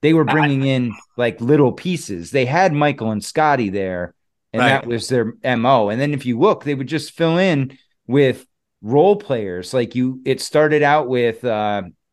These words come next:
Speaker 1: John Paxson, right? And then it went to Steve Kerr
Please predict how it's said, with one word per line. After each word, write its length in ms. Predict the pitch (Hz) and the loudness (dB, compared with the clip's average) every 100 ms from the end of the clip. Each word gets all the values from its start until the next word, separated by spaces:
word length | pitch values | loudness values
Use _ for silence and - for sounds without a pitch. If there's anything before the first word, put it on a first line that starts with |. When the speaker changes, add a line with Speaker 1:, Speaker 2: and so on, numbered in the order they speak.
| 127 | -4
Speaker 1:
John 320 | 143 127 123 | 0 2 0
Paxson, 640 | 120 156 165 - 117 85 87 | 2 2 2 -2 -12 -10 -6
right? 380 | 101 123 147 - | 0 0 -2 -6
And 160 | 110 | -4
then 120 | 120 | -2
it 120 | 123 117 | -2 -2
went 280 | 120 113 | -4 -4
to 120 | - 123 | -8 -8
Steve 360 | - 131 117 | -2 -2 -2
Kerr 440 | - 170 117 69 | 2 4 4 0